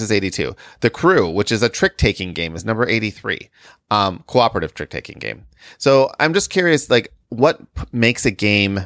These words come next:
make it on this list? And, you know, what are the aspects of these games that make it bubble up? And really, what about B G G you know, is there a slant in, in what they're looking for?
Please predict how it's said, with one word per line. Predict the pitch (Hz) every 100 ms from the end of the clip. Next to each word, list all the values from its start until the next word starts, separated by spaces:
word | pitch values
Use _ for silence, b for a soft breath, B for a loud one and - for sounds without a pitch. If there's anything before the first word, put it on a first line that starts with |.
| -
make | 101 104
it | 98
on | 92
this | 82 - -
list? | - - - -
And, | 104 101 98 95 95 90 - _
you | 104
know, | 92
what | 98 113 120
are |
the | 110 -
aspects | 87 95 - 87 - - -
of | 95 95 92 85 - - _
these | 98 87 78
games | 95 82 78 71 - - B B
that | 101 92 - -
make | 101 107 110
it | 107 - _ - 107 -
bubble | 120 113 127 120
up? | 104 -
And | 110 113 107
really, | 120 180 147
what | 143
about | 160 160 120
B | 143
G | 127 120
G | 98 117 107 95 90 b b b b b -
you | 110
know, | 104 101
is | 117
there | 131
a | 120
slant | - - - 120 127 147 - - _ _ -
in, | - 123 113 120
in | 113
what | 113
they're | 113 101
looking | 110 135 131
for? | 143 147 165